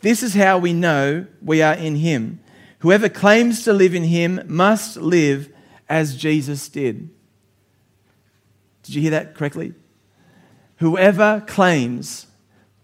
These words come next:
to be a disciple of Jesus must live as Jesus did. In other words, when people see you, they say, "Ah,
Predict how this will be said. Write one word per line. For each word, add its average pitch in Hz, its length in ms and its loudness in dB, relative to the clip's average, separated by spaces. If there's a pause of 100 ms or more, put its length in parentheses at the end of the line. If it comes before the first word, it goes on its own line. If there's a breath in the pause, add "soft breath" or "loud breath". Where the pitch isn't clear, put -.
(140)
to 185 140 -2
be 180 180 4
a 175 40 2
disciple 180 680 -2
of 165 120 -4
Jesus 139 760 -6 (580 soft breath)
must 202 520 0
live 147 640 0 (140)
as 139 200 -6
Jesus 135 300 -6
did. 123 120 -4
In 139 100 -2
other 208 160 2
words, 180 260 0
when 160 140 -6
people 202 320 -4
see 175 220 -6
you, 143 460 -4 (340 soft breath)
they 139 100 -6
say, 139 300 -4
"Ah, 156 260 -8